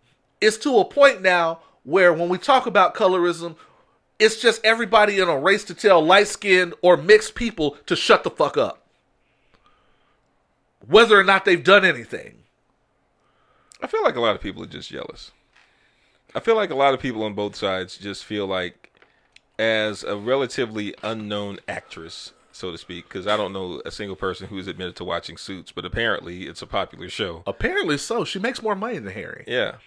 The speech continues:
Speaker 2: Um, I think people j-, are just like, "Why her? Why was she chosen? Why was she picked?" I'm sure the family felt that way. A lot of you niggas felt that way. Um,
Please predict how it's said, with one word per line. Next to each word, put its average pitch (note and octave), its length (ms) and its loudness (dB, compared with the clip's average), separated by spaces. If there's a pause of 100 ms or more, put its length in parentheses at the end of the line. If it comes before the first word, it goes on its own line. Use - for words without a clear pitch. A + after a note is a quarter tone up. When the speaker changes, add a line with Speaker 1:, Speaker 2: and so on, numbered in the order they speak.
(140)
Speaker 2:
Um, G#2+ 460 -4 (220)
I - 60 -10
think F4+ 240 -10
people B3 360 -8
j-, F3+ 240 -14
are D3 40 -10
just D#3 220 -8
like, C#3 200 -2
"Why A#2+ 440 -4
her? D3+ 340 -6 (220)
Why B2 220 0
was D3+ 140 -4
she F3 180 -12
chosen? - 500 -10
Why A#2 200 -6
was C3 120 -8
she D#3 160 -14
picked?" - 280 -12 (600)
I'm G2+ 120 -6
sure B2 200 -4
the A#2+ 80 -4
family C#3 340 -2
felt F2 260 -6
that - 140 -12
way. B1 200 -14 (360)
A - 60 -14
lot G#2+ 160 0
of A#2+ 60 -8
you C#3+ 100 -10
niggas D#3+ 260 -8
felt F#2+ 200 -6
that - 180 -12
way. G1+ 120 -16 (1040)
Um, F#2 420 -8